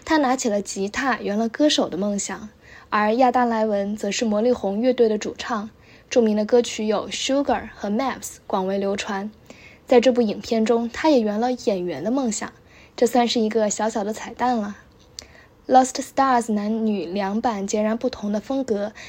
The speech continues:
在影片中的前后出现了两次，反映了两人间的爱情由热烈走向破灭，而歌词也写得十分刻骨铭心。上天啊，请你告诉我，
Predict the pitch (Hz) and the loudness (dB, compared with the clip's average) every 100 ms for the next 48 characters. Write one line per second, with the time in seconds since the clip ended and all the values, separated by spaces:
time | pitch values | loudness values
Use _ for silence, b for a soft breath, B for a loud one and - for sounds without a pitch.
0 | B - 311 220 196 269 269 311 294 - | B 6 6 6 2 0 2 2 2 0
1 | 214 240 311 262 240 294 330 302 262 214 | -2 0 4 4 4 0 2 2 2 -2
2 | 202 - 262 233 - B B - 214 214 | -8 -4 -2 -2 -6 B B -4 0 2
3 | 233 226 226 185 175 202 220 214 269 233 | 4 4 2 0 -4 -2 0 0 0 0
4 | 202 - 190 180 175 208 202 220 294 247 | 0 -2 -2 -6 -8 -4 -2 2 4 4
5 | 208 190 - - - - 196 202 269 196 | 4 -2 -4 -6 -6 -4 -6 0 2 2
6 | 185 160 - B B B B - 233 254 | -2 -6 -14 B B B B 4 4 6
7 | 320 - 254 269 285 220 190 196 - 214 | 2 2 2 2 2 0 0 0 0 0
8 | 220 285 277 - 254 226 190 180 185 - | 0 0 0 4 4 4 -4 -4 -6 -2
9 | 240 247 - - B B B B _ - | -2 -4 -10 -20 B B B B _ 0
10 | 269 247 277 254 240 226 247 233 240 233 | 2 4 4 2 2 2 0 2 4 2
11 | 226 214 196 | 0 -4 -4